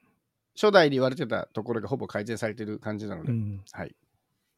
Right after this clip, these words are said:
Speaker 1: はい。えー、では行きたいと思います。えー、この番組はニュースサイト、テクノエッジに掲載されたニュース、おすすめの話題、編集部の最近の動きなどを紹介するポッドキャストです。ポッドキャスト、バックスペースドットエフエムの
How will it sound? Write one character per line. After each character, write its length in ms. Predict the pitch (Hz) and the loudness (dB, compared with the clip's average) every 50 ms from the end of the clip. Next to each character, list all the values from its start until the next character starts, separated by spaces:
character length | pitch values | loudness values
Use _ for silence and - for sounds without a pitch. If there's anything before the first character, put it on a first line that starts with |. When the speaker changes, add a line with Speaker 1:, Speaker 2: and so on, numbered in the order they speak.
| _ _ _ _ _ - - - - - - _ _ _ _ _ | _ _ _ _ _ -20 -20 -20 -20 -20 -20 _ _ _ _ _
Speaker 1:
は 360 | _ - - - - - 175 | _ -20 -18 -14 -8 -6 -6
い。 80 | - - - | -6 -4 -2
え 60 | 180 | 0
ー、 280 | 131 123 113 110 107 101 | 2 2 2 0 -2 -4
で 80 | - - | -6 -8
は 40 | |
行 100 | 101 98 | -10 -8
き 20 | - | -6
た 100 | - 123 | -6 -4
い 60 | 107 | -2
と 80 | - 120 | -2 0
思 100 | 117 117 | 0 2
い 40 | 123 | 4
ま 100 | 160 165 | 2 2
す。 200 | - - - - - - - _ _ - | 2 0 -6 -12 -18 -20 -20 _ _ -2
え 100 | 143 117 | 0 2
ー、 20 | |
こ 120 | - - 180 | 4 6 8
の 60 | 190 | 10
番 180 | 208 208 208 | 10 10 10
組 200 | 208 190 185 185 185 | 10 10 10 10 10
は 60 | 180 | 10
ニ 140 | 156 165 185 | 10 10 8
ュ 40 | 202 | 8
ー 40 | |
ス 100 | 180 - | 6 8
サ 140 | - 196 185 | 10 12 12
イ 80 | 143 - | 10 10
ト、 180 | - 110 110 | 6 0 0
テ 120 | - - 131 | 0 -2 2
ク 120 | - 175 | 6 8
ノ 100 | 170 185 | 8 10
エ 40 | 185 | 8
ッ 40 | 170 | 6
ジ 140 | - - 123 | 4 2 0
に 80 | 110 | 4
掲 160 | - 139 131 | 8 8 8
載 180 | 127 - 139 135 | 10 10 8 8
さ 120 | - 131 | 8 6
れ 80 | 123 - | 4 6
た 120 | - 117 | 6 4
ニ 140 | 117 123 143 | 6 8 8
ュ 40 | 135 | 6
ー 20 | |
ス、 280 | 110 - - 123 131 - - - - - _ _ _ - | 6 4 2 0 0 0 -2 -10 -20 -20 _ _ _ 6
お 100 | 139 131 | 6 6
す 160 | - - - | 4 4 6
す 60 | 185 | 8
め 120 | 175 175 | 10 10
の 120 | 165 165 151 | 10 10 10
話 120 | 143 143 | 10 10
題、 240 | 135 123 127 135 - - _ - _ _ | 8 8 6 6 2 -4 _ -20 _ _
編 180 | - 190 185 | 6 6 8
集 160 | 175 - 214 180 | 8 10 8 8
部 60 | 156 | 8
の 80 | 120 | 6
最 200 | - - 151 156 | 6 6 6 6
近 220 | - - 175 165 156 | 8 8 8 8 10
の 160 | 151 151 139 | 10 10 10
動 100 | 151 143 | 8 8
き 120 | - 165 | 8 8
な 100 | 139 127 | 6 8
ど 120 | 123 165 202 | 10 10 10
を 80 | 240 | 10
紹 200 | 175 - 151 147 | 10 8 8 8
介 160 | - - 123 113 | 8 6 4 6
す 100 | - 123 | 4 4
る 120 | 156 - | 4 6
ポ 80 | - 135 | 6 6
ッ 40 | 120 | 6
ド 100 | - 113 | 6 4
キ 100 | - 113 | 2 2
ャ 40 | 107 | 2
ス 60 | - | 0
ト 120 | - 110 | -2 -4
で 100 | 110 101 | -4 -4
す。 200 | - - - - _ _ _ _ - - - - - _ _ - | -8 -8 -12 -14 _ _ _ _ -20 -20 -20 -20 -20 _ _ 0
ポ 100 | - 175 | 2 4
ッ 20 | 165 | 4
ド 100 | 220 185 | 6 6
キ 80 | 233 | 6
ャ 60 | 214 | 6
ス 80 | - - | 6 4
ト、 180 | - 107 - - | -2 -4 -4 -2
バ 140 | 127 135 127 | 0 2 0
ッ 60 | - | 0
ク 120 | - - - | 0 -4 -8
ス 120 | - - | -2 2
ペ 100 | - 202 | 6 6
ー 80 | 202 180 | 6 6
ス 80 | - | 6
ド 80 | - 175 | 6 4
ッ 80 | 170 - | 6 8
ト 140 | - 170 | 10 10
エ 60 | 165 160 | 10 10
フ 120 | - 151 | 8 6
エ 80 | 123 117 | 4 6
ム 140 | 123 127 | 6 6
の 260 | 135 156 175 180 220 | 8 10 10 8 8